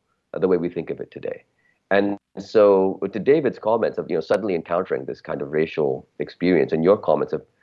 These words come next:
being unable to see on what basis this racial experience is being made, what I would say is we're imagining race all the time. And it would be interesting to ask ourselves, can we imagine it differently? You know, can we imagine our way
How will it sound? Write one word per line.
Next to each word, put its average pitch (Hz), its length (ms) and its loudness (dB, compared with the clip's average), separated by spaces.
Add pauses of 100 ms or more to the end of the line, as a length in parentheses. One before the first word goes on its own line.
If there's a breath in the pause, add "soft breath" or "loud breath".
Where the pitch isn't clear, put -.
(160)
being 95 160 -2
unable 101 300 2
to 90 80 -8
see 90 220 -2
on 80 120 0
what 80 200 -2
basis - 420 -2
this - 200 -10
racial 80 280 0
experience 69 360 -4
is 69 60 -10
being 65 220 -4
made, 78 320 4 (600)
what 101 120 4
I 147 120 4
would - 180 -4
say 90 220 0
is 92 160 -4 (100)
we're 113 180 0
imagining 123 560 -4
race 95 340 -4 (120)
all 107 240 0
the - 100 -8
time. - 420 -6 (640)
And 104 100 4
it - 80 4
would 117 120 2
be 120 120 -2
interesting 165 300 -4
to - 100 2
ask - 260 0
ourselves, 87 440 -2 (360)
can 143 300 -10
we 147 160 -2
imagine 90 420 -2
it - 220 -2 (320)
differently? - 560 -8 (340)
You 90 60 0
know, 90 80 6
can 120 240 0
we 123 80 2
imagine 95 340 2
our 87 100 0
way 85 220 0